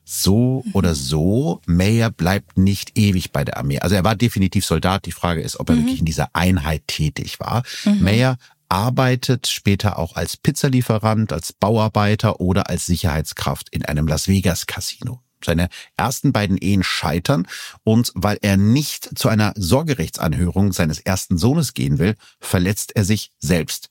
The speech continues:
Speaker 1: mit einem Messer.
Speaker 2: Ah ja.
Speaker 1: Ne? Also vielleicht erkennen wir da
Speaker 2: Okay.
Speaker 1: ein Muster.
Speaker 2: Mhm.
Speaker 1: Irgendwann erfüllt Mayer sich seinen Traum und beginnt ein Studium zum Krankenpfleger.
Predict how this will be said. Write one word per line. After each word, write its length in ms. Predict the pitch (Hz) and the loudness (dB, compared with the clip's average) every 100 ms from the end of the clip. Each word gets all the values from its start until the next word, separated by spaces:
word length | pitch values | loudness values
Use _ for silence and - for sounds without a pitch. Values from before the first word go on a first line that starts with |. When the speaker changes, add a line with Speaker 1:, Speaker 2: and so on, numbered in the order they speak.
| _ | _
Speaker 1:
mit 160 | 87 - | -4 0
einem 160 | 95 | 2
Messer. 300 | 113 110 - _ _ _ _ _ - - | 2 0 -4 _ _ _ _ _ -20 -6
Speaker 2:
Ah 60 | 339 381 | -2 0
ja. 200 | 240 180 _ _ | -2 -6 _ _
Speaker 1:
Ne? 200 | 101 170 - _ | 0 0 -2 _
Also 240 | 117 123 | -2 -2
vielleicht 440 | 123 117 127 185 - | -2 0 0 -2 -4
erkennen 400 | 143 - 143 147 | -4 0 0 0
wir 120 | 147 | -2
da 200 | 147 107 | 0 0
Speaker 2:
Okay. 160 | 113 359 | -2 -4
Speaker 1:
ein 280 | 92 104 104 - | 0 0 -2 0
Muster. 680 | 95 127 170 - - 78 160 - - - | 4 4 2 0 -2 0 -2 -4 -6 -2
Speaker 2:
Mhm. 400 | 254 247 254 269 - - _ | 0 0 -4 -6 -12 -20 _
Speaker 1:
Irgendwann 680 | - 156 190 196 143 143 165 | 0 2 2 0 0 0 -2
erfüllt 500 | - 123 - 139 139 | -2 -2 0 -2 2
Mayer 280 | 110 113 120 | 2 2 2
sich 180 | 113 - | 0 0
seinen 240 | 95 95 | 0 0
Traum 440 | - 80 92 131 131 | -2 -2 0 0 0
und 260 | 110 - | -2 0
beginnt 360 | 101 95 98 - | 0 2 0 0
ein 140 | 95 | 0
Studium 500 | - - 82 80 78 | -2 -2 -2 0 0
zum 320 | 82 90 87 | 0 0 0
Krankenpfleger. 920 | - - 82 - - - - - - | -2 -2 0 -2 -6 -10 -10 -10 -12